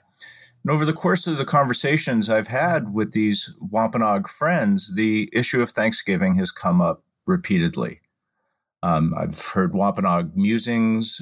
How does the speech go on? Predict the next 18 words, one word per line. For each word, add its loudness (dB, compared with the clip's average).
on 0
misrepresentations 0
of -8
them 0
and 0
their -2
history. 0
Uh, 2
I've -2
heard 0
their 2
thoughts -2
about, 0
um, 2
about 2
how 0
Americans 2
celebrate, 0